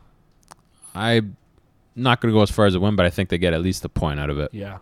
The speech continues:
Speaker 2: I agree. I think they're gonna get a draw, and that's gonna kinda start turning the tide for them.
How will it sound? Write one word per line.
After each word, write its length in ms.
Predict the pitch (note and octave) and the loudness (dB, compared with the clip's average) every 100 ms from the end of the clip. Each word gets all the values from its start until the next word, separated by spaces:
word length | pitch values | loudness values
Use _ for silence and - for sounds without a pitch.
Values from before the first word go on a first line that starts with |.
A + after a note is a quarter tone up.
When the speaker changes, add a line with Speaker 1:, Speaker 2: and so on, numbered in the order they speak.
| - | -8
Speaker 2:
I 120 | C#3 | -6
agree. 280 | B2+ A#2+ A#2 | -4 -4 -2
I 40 | |
think 160 | A#2+ C3 | -4 -4
they're 80 | B2+ | -4
gonna 120 | B2 | -2
get 100 | A#2+ | -4
a 80 | A2+ | -4
draw, 300 | G#2+ A#2+ B2 | -2 0 0
and 80 | |
that's 180 | A#2 A2+ | -2 -4
gonna 200 | - A2 | -6 -8
kinda 280 | - B2 A2 | -8 -6 -6
start 240 | - G#2+ - _ | -4 -6 -6 _
turning 240 | A#2 G#2+ | -8 -6
the 100 | G2+ | -8
tide 300 | G2 G2 F#2+ | -8 -8 -10
for 120 | - G2 | -12 -12
them. 240 | F#2+ G#2+ | -12 -12